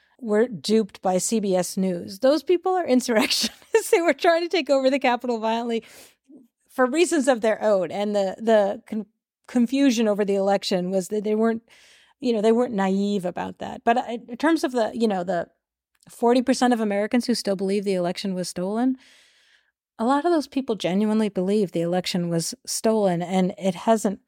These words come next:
become clear to them that that's not the case. And that's a huge challenge. And these trials coming up for Trump, the four criminal trials,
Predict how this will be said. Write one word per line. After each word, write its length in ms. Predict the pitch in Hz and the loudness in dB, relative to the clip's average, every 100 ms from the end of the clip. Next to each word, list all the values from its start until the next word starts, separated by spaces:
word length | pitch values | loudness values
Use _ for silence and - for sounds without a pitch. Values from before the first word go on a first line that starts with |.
| _ _ _ - | _ _ _ -2
become 360 | 202 - 214 | -2 0 0
clear 300 | 196 220 220 | 0 2 2
to 140 | 208 190 | 2 -2
them 320 | 175 175 175 | -4 -4 -6
that 140 | 170 | -6
that's 240 | 180 170 - | -4 -6 -6
not 180 | 165 165 | -8 -8
the 60 | |
case. 400 | - 170 160 - - | -8 -8 -8 -12 -6
And 140 | 185 - _ - | -6 -6 _ -4
that's 240 | 220 247 | -2 -2
a 40 | |
huge 640 | 247 226 226 233 208 170 - _ _ _ _ _ _ | -2 0 2 4 2 -2 -10 _ _ _ _ _ _
challenge. 500 | - 196 180 160 170 - | -6 -4 -4 -8 -10 -4
And 160 | 214 | 0
these 340 | 233 233 - - - | 2 2 -2 -10 -14
trials 580 | - 247 311 269 214 - | -4 2 4 4 2 -2
coming 340 | 233 220 220 | -4 -2 0
up 300 | 262 254 - _ _ _ | 0 -2 -6 _ _ _
for 180 | - 196 | -8 -6
Trump, 400 | - 254 202 - | -4 -2 -2 -4
the 100 | 180 | -4
four 220 | 208 196 | 0 0
criminal 400 | - 220 220 196 | 2 2 2 0
trials, 540 | 214 185 180 180 - | -2 -2 0 -2 -6